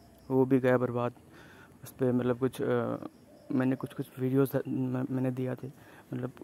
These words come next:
ऐसे ही कुछ, अ, sceneries and all, वो इतनी अच्छी नहीं हुई। बस, तो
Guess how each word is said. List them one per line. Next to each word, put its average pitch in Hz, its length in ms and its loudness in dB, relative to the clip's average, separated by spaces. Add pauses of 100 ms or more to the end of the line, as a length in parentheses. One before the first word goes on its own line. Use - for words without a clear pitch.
ऐसे 147 180 2
ही 170 60 4
कुछ, 151 320 2
अ, 131 280 -2
sceneries 131 580 -2
and 123 80 -6
all, 123 160 -8 (720)
वो 139 400 -2
इतनी 147 200 4
अच्छी 139 240 4
नहीं 131 140 4
हुई। 120 140 -8 (1600)
बस, - 460 -6 (840)
तो 135 280 2